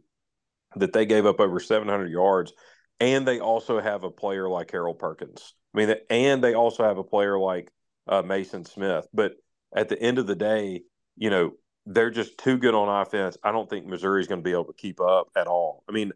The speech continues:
Ole Miss played perfectly the other night, and Ole Miss has a lot more talent than Missouri. And that's what it took. And it took, you know, came down to the absolute very end. And so I just don't know that you can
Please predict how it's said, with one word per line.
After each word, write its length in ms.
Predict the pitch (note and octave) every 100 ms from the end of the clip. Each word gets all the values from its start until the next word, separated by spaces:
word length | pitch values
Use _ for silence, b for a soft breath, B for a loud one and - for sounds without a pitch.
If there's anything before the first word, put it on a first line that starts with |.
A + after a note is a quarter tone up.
| _ _ -
Ole 160 | C3
Miss 180 | D#3+ D#3+
played 340 | - A2+ F#2+ - _ _ - _
perfectly 760 | C#3 B2+ - F#2+ - D2+ - _ _ _ _
the 160 | - G#2
other 160 | F#2 E2+
night, 280 | D#2 C2 - b b
and 120 | G#2
Ole 140 | A2+ B2
Miss 180 | C3+ C3
has 220 | A2 G2+
a 140 | G2+
lot 440 | F#2 E2+ G#2 G#2 G2
more 180 | F#2
talent 360 | F2 F#2+ F2 D#2+
than 120 | E2+
Missouri. 500 | D#2 D#2+ C#2 G1+ - _ _ _ _ _ _
And 180 | G#2+ G2
that's 220 | A2 A2+
what 160 | A#2 G#2+
it 120 | E2+
took. 200 | - G2+ -
And 400 | A2+ C#3 D3 B2
it 240 | G#2+ G#2 -
took, 440 | A2+ G#2 F2+ - _ _ _ -
you 120 | G#2+
know, 160 | G#2 F#2+
came 320 | - B2+ A#2+
down 220 | A#2+ A#2
to 120 | -
the 220 | G2 F#2 F2 _ _ _ _ -
absolute 560 | B2 B2+ - B2+ G#2+ F2+
very 540 | F#2 G#2+ A#2+ A#2 F2+ G#2
end. 360 | C3+ E2+ - _ _ _ _ -
And 160 | A2
so 160 | C3+ G#2
I 140 | A2+
just 220 | C#3+ B2
don't 180 | B2+ A2
know 140 | G#2+ G2+
that 100 | G2
you 180 | G#2
can 380 | A2 G#2+ F#2 D#2